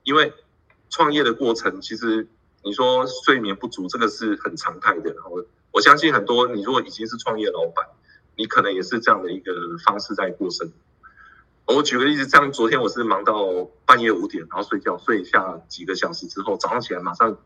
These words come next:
又开始一个线上会议，跟客户会议。那一样啊，这个过程里面，我还是有办法充满的动力去做，因为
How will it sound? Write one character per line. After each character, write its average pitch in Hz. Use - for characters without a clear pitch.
又 110
开 110
始 90
一 90
个 87
线 107
上 98
会 92
议， 87
跟 98
客 98
户 92
会 92
议。 85
那 185
一 156
样 160
啊， 135
这 170
个 160
过 160
程 104
里 98
面， 113
我 110
还 -
是 147
有 107
办 120
法 -
充 -
满 92
的 85
动 110
力 117
去 104
做， 95
因 170
为 156